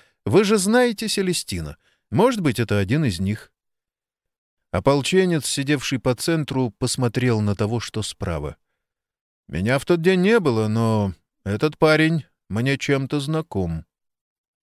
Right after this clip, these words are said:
«Имя или лицо?» «Не знаю, не уверен.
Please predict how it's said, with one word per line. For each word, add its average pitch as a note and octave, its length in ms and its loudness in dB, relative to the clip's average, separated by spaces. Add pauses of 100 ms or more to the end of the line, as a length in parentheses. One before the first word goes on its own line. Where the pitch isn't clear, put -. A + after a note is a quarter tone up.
(400)
«Имя F3+ 440 2
или B2+ 440 2
лицо?» A2+ 480 -4 (840)
«Не A2 200 -2
знаю, G2+ 480 -2 (240)
не C#3 140 0
уверен. F#2+ 480 -4